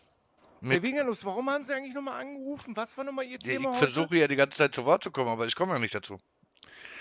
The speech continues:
Speaker 1: Ja, verstehe ich nicht. Wieso kommen Sie denn nicht?
Speaker 2: Okay. Herr Schlemmer, melden Sie sich bitte bei mir, wenn man mit Ihnen, äh, reden kann, ja? Einen schönen
Speaker 1: Wie, Sie
Speaker 2: Tag noch.
Speaker 1: möchten
Speaker 2: So.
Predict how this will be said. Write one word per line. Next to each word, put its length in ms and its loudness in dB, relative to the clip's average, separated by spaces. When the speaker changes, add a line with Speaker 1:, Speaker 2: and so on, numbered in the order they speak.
Speaker 1:
Ja, 100 2
verstehe 380 -6
ich 140 -8
nicht. 180 -8
Wieso 180 -6
kommen 240 -2
Sie 140 -6
denn 180 -2
nicht? 320 -8
Speaker 2:
Okay. 300 -4
Herr 180 4
Schlemmer, 360 8
melden 380 2
Sie 60 -8
sich 160 -2
bitte 200 -2
bei 140 2
mir, 400 2
wenn 260 -2
man 340 2
mit 200 -2
Ihnen, 420 0
äh, 440 2
reden 360 -4
kann, 240 -8
ja? 260 2
Einen 200 -4
schönen 300 4
Speaker 1:
Wie, 80 6
Sie 160 12
Speaker 2:
Tag 120 6
noch. 240 4
Speaker 1:
möchten 160 -4
Speaker 2:
So. 180 -18